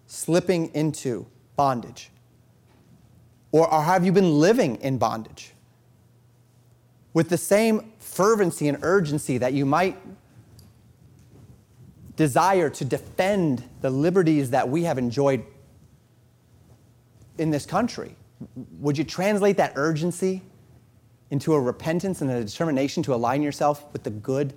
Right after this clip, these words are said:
master of Christ? And if your urgency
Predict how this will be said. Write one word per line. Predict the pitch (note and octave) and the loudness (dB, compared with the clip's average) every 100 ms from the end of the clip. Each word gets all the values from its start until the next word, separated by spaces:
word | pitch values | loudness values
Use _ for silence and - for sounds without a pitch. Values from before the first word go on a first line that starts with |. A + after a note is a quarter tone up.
| - - | -14 -8
master | A#2+ A#2+ - C3+ C3+ - - - _ _ | -8 -8 -10 -10 -12 -16 -20 -20 _ _
of | A#2 G#2+ | -10 -8
Christ? | A2+ A#2+ - - - - - - - _ _ _ _ _ _ _ _ _ _ _ _ - | -12 -12 -18 -20 -20 -20 -20 -20 -20 _ _ _ _ _ _ _ _ _ _ _ _ -2
And | E3+ E3 | 0 4
if | F#3 A#3+ - | 4 4 0
your | D3 F3+ G3+ - | 4 6 6 4
urgency | F#3 A3 D3 D3+ C3+ C3 G#2 | 4 4 4 0 -2 -6 -6